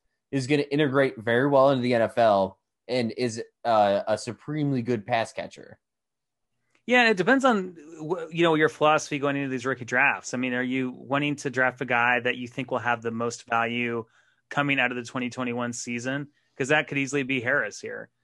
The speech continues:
Speaker 2: Uh, we just don't know how, uh, the rookie years, years for Fields and Lawrence will go, or if they'll get, any of these guys get injured. Um, but, but it's more, most likely that Harris out of these three guys will have a, a better, you know, rookie year,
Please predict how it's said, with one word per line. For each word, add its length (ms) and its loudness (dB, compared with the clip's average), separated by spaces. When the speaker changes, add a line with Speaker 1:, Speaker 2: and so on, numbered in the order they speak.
Speaker 2:
Uh, 140 -4
we 120 -4
just 160 -6
don't 160 -2
know 260 0
how, 480 -2
uh, 200 -4
the 100 -4
rookie 180 -6
years, 480 -8
years 320 -10
for 380 -6
Fields 240 -6
and 80 -8
Lawrence 240 -8
will 80 -8
go, 440 0
or 120 -2
if 100 -10
they'll 120 -6
get, 220 -8
any 300 -2
of 60 -2
these 120 -10
guys 160 -8
get 140 -12
injured. 540 0
Um, 420 0
but, 220 2
but 120 2
it's 160 -4
more, 320 -6
most 340 0
likely 280 0
that 240 2
Harris 380 2
out 60 0
of 60 -6
these 140 -6
three 160 -6
guys 300 2
will 80 -2
have 180 -2
a, 120 -4
a 80 -10
better, 760 0
you 120 -10
know, 80 -10
rookie 300 -6
year, 460 0